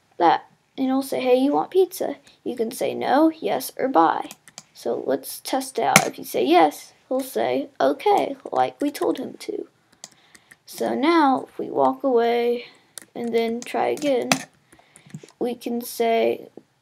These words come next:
no, and he'll say, "Okay, you're missing out though," just like we told him to. So basically, that is how you can do it. You can make it more advanced though and add lots of stuff, and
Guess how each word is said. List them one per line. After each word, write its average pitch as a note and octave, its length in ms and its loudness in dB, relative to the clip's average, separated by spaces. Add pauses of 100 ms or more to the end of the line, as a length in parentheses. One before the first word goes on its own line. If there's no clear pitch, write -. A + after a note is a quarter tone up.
no, B3+ 580 2 (680)
and B3+ 140 -6
he'll B3+ 180 -2
say, B3 260 -2
"Okay, D#4 400 2
you're C4+ 120 -2
missing C4+ 340 -4
out E4 260 -2
though," B3+ 320 -2 (200)
just - 500 -4
like C#4 340 -2
we D#4+ 120 2
told F#4+ 260 0
him A#3 140 -2
to. - 200 -8 (800)
So C#4 220 0
basically, F#4+ 1000 4
that C#4 320 2
is C#4+ 180 0
how C#4+ 240 2
you C4+ 180 2
can A#3 260 -2
do A3+ 280 0
it. D#4+ 280 0 (400)
You C4 100 -4
can D4 160 2
make D4 220 0
it - 80 -4
more B3+ 160 4
advanced A#3 480 0
though C4 160 4
and B3 100 2
add G#3+ 220 -2
lots - 420 4
of G3+ 140 -6
stuff, - 680 2
and C4 340 -8